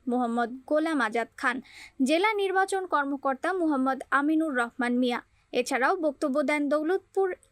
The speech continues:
ইউএনও নাহিয়ান নুরেন, উপজেলা নির্বাচন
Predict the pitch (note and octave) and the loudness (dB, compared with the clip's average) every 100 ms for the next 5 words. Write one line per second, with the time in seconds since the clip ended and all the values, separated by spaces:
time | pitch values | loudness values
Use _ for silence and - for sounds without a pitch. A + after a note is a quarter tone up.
0 | - C4 E4+ E4 D4 D4 B3 - _ B3 | -4 0 0 0 -2 0 -2 -4 _ -4
1 | A#3 A3+ B3+ C4+ C#4 D4+ B3 A#3+ - - | -4 -2 0 2 2 2 0 -2 -8 -16
2 | - C4 C#4 A#3+ C4 C4 C4 C#4 D#4 D#4+ | -4 0 2 2 2 2 0 0 -2 0
3 | F4 | 0